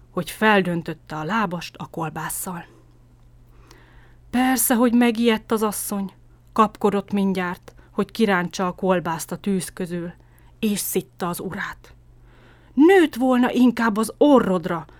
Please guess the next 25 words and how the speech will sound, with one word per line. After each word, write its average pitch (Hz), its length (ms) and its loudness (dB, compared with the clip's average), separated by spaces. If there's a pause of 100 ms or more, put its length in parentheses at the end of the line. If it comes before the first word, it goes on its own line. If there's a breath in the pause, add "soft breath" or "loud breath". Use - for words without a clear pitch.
(120 soft breath)
mint 220 260 4
a 202 80 2
tűzbe 190 400 4
fordítod 175 640 -4
ezt 160 240 -6
a 185 40 -6
kolbászt.” 175 800 -4 (1000 soft breath)
Na 302 320 6
hiszen, 233 640 -2
ez 208 260 -2
kellett 202 460 -4
csak. - 340 -14 (800 soft breath)
A - 180 -6
kolbász 247 680 2
már 190 320 -2
ott - 300 0
is 262 160 0
lógott 202 500 0
az 165 160 -8
ember 180 400 -2
orrán, 202 520 2 (440 soft breath)
le 302 300 2
egészen 190 640 -4
a 180 100 -8
térdéig. 160 800 -14